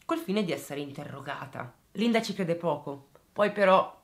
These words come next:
nota che quell'uomo non è affatto mingherlino, di scappare proprio non se ne parla. E poi lei non ha nulla da nascondere, quindi alla fine si decide. Linda si dirige verso la sua macchina per posare tutti i regali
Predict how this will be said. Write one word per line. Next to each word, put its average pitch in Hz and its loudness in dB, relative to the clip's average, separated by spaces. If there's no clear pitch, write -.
nota 190 -2
che 165 -8
quell'uomo 180 4
non 165 -2
è 170 0
affatto 196 -4
mingherlino, 214 -2
di 165 -8
scappare 190 -2
proprio 185 -4
non 156 -4
se 156 -4
ne 139 -6
parla. 139 0
E 370 2
poi - 2
lei 180 -4
non 220 0
ha 233 0
nulla 339 4
da 170 4
nascondere, 127 -8
quindi 359 0
alla 196 0
fine 277 -6
si 247 -8
decide. 208 -8
Linda 196 2
si 202 -6
dirige 185 0
verso 170 -2
la 160 0
sua 147 -8
macchina 170 -2
per 139 -6
posare 143 -2
tutti 156 -10
i 143 -10
regali 139 0